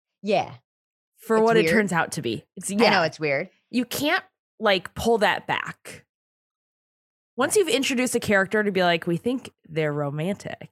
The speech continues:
Speaker 2: you can't be like, "Just kidding, they're siblings," and
Speaker 1: Mm-hmm.
Speaker 2: that's gonna
Speaker 1: And
Speaker 2: be
Speaker 1: he's
Speaker 2: fine.
Speaker 1: and he's also dead.
Speaker 2: Wait, what?
Speaker 1: M-, oh.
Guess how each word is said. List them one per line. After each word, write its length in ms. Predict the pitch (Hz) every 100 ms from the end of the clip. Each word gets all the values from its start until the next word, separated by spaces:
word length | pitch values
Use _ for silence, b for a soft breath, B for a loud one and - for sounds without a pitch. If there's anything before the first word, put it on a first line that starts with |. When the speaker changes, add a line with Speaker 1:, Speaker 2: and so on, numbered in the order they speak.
| _
Speaker 2:
you 80 | -
can't 260 | 226 214
be 120 | 180
like, 360 | 170 156 - 147
"Just 360 | 143 180 180 -
kidding, 300 | 196 165 139
they're 120 | 139
siblings," 760 | - - 175 110 87 - - -
and 220 | 165 160 151
Speaker 1:
Mm-hmm. 80 |
Speaker 2:
that's 260 | 156 143 -
gonna 160 | 156 175
Speaker 1:
And 140 | 180
Speaker 2:
be 40 | 165
Speaker 1:
he's 140 | 160
Speaker 2:
fine. 480 | 151 123 85 62 135 _
Speaker 1:
and 100 | -
he's 200 | 196 180
also 320 | 151 151 - 143
dead. 340 | 123 - 139 - -
Speaker 2:
Wait, 160 | 185
what? 320 | 135 202 - _ _ _ _ _ _ -
Speaker 1:
M-, 100 | - _ -
oh. 340 | 170 131 -